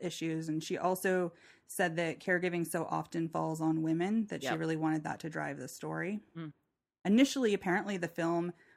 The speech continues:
Speaker 1: when they were writing the script, had a couple of male characters in it, main characters. There was, like, a husband and a brother. But then as they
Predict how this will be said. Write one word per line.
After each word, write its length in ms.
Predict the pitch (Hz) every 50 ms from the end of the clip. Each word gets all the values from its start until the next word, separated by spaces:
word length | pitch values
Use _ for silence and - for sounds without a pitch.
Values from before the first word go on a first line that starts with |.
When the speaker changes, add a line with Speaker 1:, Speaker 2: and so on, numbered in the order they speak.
| _
Speaker 1:
when 100 | - 180 180
they 80 | 175
were 100 | 175 175
writing 300 | 170 170 165 165 170 175
the 80 | 170 160
script, 400 | 165 - - 180 170 165 165 -
had 240 | - - 170 160 170
a 60 | 165
couple 320 | - 180 165 - 165 165
of 80 | 160 156
male 280 | 160 156 156 160 165 170
characters 600 | - - 185 175 180 180 - - 185 190 185 196
in 100 | 202 214
it, 100 | 220 -
main 280 | 175 165 160 160 170
characters. 480 | - 185 175 180 175 - 202 196 190 180
There 100 | 180 165
was, 100 | 165 160
like, 140 | 160 156 -
a 60 | 156
husband 640 | - - 180 175 170 170 175 175 170 175 170 165 - -
and 120 | 175 170 165
a 40 |
brother. 520 | 160 160 175 165 165 165 180 196 226 233 233 - - - - - _
But 140 | - 185 185
then 340 | 190 180 175 175 170 175 170 -
as 360 | 196 185 175 175 175 170 160 -
they 480 | 185 180 175 170 170 165 160 160 160